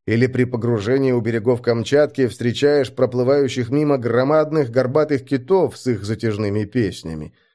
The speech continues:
Ведь на фоне их тени батискаф словно щепка, которая не может не впечатлиться контрастом сравнения с собой. В любом случае, эффект океана был прекрасен не только этим.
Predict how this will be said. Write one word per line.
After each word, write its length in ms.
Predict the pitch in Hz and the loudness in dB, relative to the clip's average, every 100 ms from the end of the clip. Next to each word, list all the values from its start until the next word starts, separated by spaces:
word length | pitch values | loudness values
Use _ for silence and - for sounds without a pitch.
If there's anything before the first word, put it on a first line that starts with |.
| _ - | _ -6
Ведь 240 | 101 104 113 | -4 -2 -2
на 100 | 107 | -2
фоне 400 | 117 120 110 101 | 0 0 0 -4
их 140 | 95 | -2
тени 300 | 123 123 110 | 0 2 0
батискаф 600 | 104 101 98 - 117 101 | -2 -2 -4 0 0 0
словно 400 | 98 113 101 95 | -2 -2 0 -4
щепка, 640 | - - 143 127 - 82 | -6 -4 -2 -2 -4 -10
которая 440 | 80 98 95 92 92 | -6 -4 -2 -2 -2
не 100 | 95 | -2
может 380 | 101 95 90 98 | -4 -4 -8 -6
не 140 | 92 | -8
впечатлиться 720 | - 98 101 92 107 104 107 | -6 -8 -8 -6 -6 -2 -4
контрастом 680 | 101 101 95 98 92 98 98 | -2 -4 -2 -2 -2 -4 -4
сравнения 580 | 95 95 95 92 90 85 | -4 -4 -2 -4 -4 -6
с 100 | - | -6
собой. 440 | 98 98 92 87 _ _ _ _ _ _ _ 120 | -4 -4 -4 -8 _ _ _ _ _ _ _ 0
В 100 | 147 | 4
любом 280 | 196 247 | 4 2
случае, 520 | 233 240 185 147 135 147 | 0 -2 2 2 4 0
эффект 360 | - 190 196 | 2 0 2
океана 460 | 165 127 175 185 165 | -2 2 2 2 2
был 160 | 165 | 0
прекрасен 640 | 151 151 143 165 156 151 139 | 0 -2 0 0 2 0 0
не 120 | 135 | 0
только 340 | 117 131 110 95 | 0 0 0 -4
этим. 500 | 87 73 - 64 | -4 -6 -10 -16